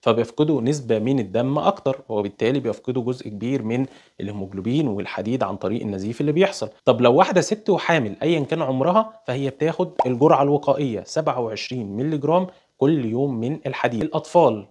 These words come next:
بياخدوا تقريبا ما يكافئ تلاتة مللي جرام، والاطفال اللي انا بتكلم عليهم هنا اللي هم فوق السنتين بياخد تقريبا تلاتة مللي جرام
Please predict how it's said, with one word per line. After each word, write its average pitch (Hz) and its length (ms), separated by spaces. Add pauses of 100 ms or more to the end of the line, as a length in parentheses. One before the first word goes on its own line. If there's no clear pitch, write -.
بياخدوا 208 300
تقريبا 190 420
ما 156 140
يكافئ 151 340
تلاتة 175 340
مللي 202 240
جرام، 196 380
والاطفال 135 320
اللي 196 100
انا 180 80
بتكلم 180 260
عليهم 165 240
هنا 190 140
اللي 151 120
هم 170 180
فوق 165 120
السنتين 123 460 (360)
بياخد 151 260
تقريبا 135 340
تلاتة 123 380
مللي 165 240
جرام 175 320